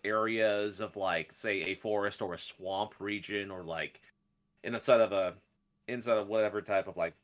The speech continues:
bodies of water and stuff, and encountering a bunch of different Pokemon and stuff like that, and just capturing them, like, over in, like, the open fields and stuff. This is definitely feeling like the most organic, like, Pokemon game itself,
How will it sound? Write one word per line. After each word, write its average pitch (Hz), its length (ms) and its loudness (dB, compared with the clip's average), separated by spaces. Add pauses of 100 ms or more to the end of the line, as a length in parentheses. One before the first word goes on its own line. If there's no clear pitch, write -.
(180)
bodies 101 400 0
of 92 80 -12
water 98 400 2
and 107 100 -4
stuff, 104 300 4
and 98 160 -8 (220)
encountering 117 420 -4
a 101 40 0
bunch 107 280 -4
of 110 60 -4
different - 260 -6
Pokemon 104 540 -2
and 104 180 -10
stuff 101 320 -6
like 101 120 -4
that, 92 160 2
and 104 80 -4
just 92 200 -10
capturing 104 520 0
them, 113 200 -6
like, 160 160 -2
over 104 460 -2
in, 92 80 -10
like, 87 220 -10
the 78 220 -10 (380)
open 131 300 2
fields 120 480 -4
and 120 100 -10
stuff. 123 400 2 (600)
This 147 160 -2
is 151 120 -2
definitely 131 420 6
feeling 123 260 -2
like 107 200 2
the 104 60 -4
most 104 400 -4
organic, 98 880 -6 (180)
like, 98 180 0
Pokemon 110 460 -4
game 101 260 -6
itself, 95 600 -4